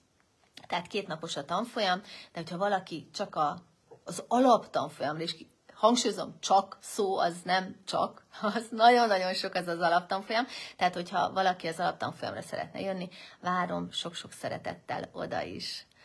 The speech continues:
Ó, hát Noémi, várlak sok szeretettel. <laughs> Gyere nyugodtan újra hozzám. Ö, és, ö, bárki szeretne jönni,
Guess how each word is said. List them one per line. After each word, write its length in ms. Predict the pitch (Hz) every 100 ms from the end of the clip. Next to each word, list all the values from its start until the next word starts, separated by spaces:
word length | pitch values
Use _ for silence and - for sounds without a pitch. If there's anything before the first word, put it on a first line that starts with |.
| - - _ _ _ - _ _ -
Ó, 360 | 302 285 202 170
hát 280 | 208 302 -
Noémi, 360 | 523 175 160
várlak 320 | 269 220 160
sok 160 | - 214
szeretettel. 840 | - 262 180 - 180 - - - - - -
<laughs> 340 | 247 254 294 247
Gyere 160 | 254 214
nyugodtan 540 | 208 190 180 - 180
újra 280 | 175 170 170
hozzám. 580 | 175 175 - 185 247 - - - - - _
Ö, 520 | - 190 185 185 185 180 -
és, 340 | 165 165 -
ö, 280 | 180 175 175 185
bárki 360 | - 190 185 175
szeretne 460 | 180 185 180 -
jönni, 380 | 226 285 262 208